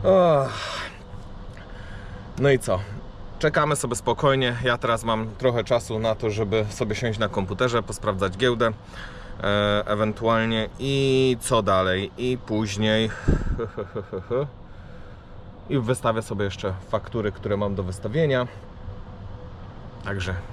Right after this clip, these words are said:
mam co robić, w razie czego bierzemy się do roboty tutaj na spokojnie i czekamy na informacje, co mam robić, czy czekać, czy jechać, czy co.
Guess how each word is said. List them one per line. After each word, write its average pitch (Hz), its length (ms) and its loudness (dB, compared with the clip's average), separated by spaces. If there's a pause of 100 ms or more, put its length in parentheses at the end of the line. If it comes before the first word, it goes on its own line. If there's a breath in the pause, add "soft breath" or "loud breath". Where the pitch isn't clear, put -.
(120)
mam 110 240 2
co 95 140 -2
robić, 98 500 0 (120)
w 92 40 -2
razie 95 280 2
czego 92 400 -2 (1120 loud breath)
bierzemy 101 360 2
się 90 140 -4
do 87 100 -2
roboty 90 440 0
tutaj 90 420 -4
na 92 160 -4
spokojnie 92 560 -2
i 92 60 -2
czekamy 107 480 2
na 92 320 2
informacje, 90 720 -2 (400)
co 147 140 4
mam 131 200 4
robić, 101 340 2
czy - 220 -10
czekać, 147 520 2
czy - 160 -6
jechać, 113 600 2
czy 104 160 -6
co. 92 220 0